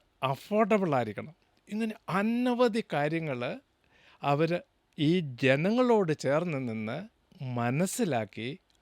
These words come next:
ആ മനസ്സിലാക്കിയ കാര്യങ്ങൾ അവരവരുടെ ബിസിനസ്സിൽ പ്രവർത്തിപ്പിക്കാൻ തുടങ്ങി. മൂന്നാമത്തേത്, ആ ടാറ്റ ബിസിനസ് എക്സലൻസ് മോഡൽ, ആ എക്സലൻസ് എന്ന മൂന്നാമത്തെ വേർഡ് അവര് ശരിക്കും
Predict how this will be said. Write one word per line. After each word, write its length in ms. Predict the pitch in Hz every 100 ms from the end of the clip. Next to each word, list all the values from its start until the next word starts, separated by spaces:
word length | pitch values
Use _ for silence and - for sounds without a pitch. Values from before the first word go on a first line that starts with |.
| -
ആ 240 | 143 202
മനസ്സിലാക്കിയ 840 | 208 151 156 214 269 214 156 151
കാര്യങ്ങൾ 520 | 127 113 113 120 104 104 170 285 _ _ _ _ -
അവരവരുടെ 540 | 135 143 135 131 123
ബിസിനസ്സിൽ 720 | 117 120 117 196 156 - 104 107 147 220 _ _ _ _
പ്രവർത്തിപ്പിക്കാൻ 840 | 131 123 135 143 143 131 117 107 101
തുടങ്ങി. 280 | 98 110 - _ _ _
മൂന്നാമത്തേത്, 920 | 143 143 202 285 208 135 117 110 104 120 - _ _ _ _ _ _ _ _ _
ആ 100 | 185
ടാറ്റ 520 | 220 _ 165 185 - 247
ബിസിനസ് 560 | 202 151 135 233 262 202
എക്സലൻസ് 460 | - 180 175 151 135
മോഡൽ, 340 | 120 104 - -
ആ 100 | 165
എക്സലൻസ് 1200 | 196 160 175 - - 302 240 151 117 - 127 139 - _
എന്ന 240 | 143 117 120
മൂന്നാമത്തെ 1040 | 120 147 135 147 175 202 196 180 - 127 127 _ -
വേർഡ് 600 | 120 110 127 156 165 175 _ -
അവര് 240 | 113 113
ശരിക്കും 680 | 110 - 113 131 - 175 175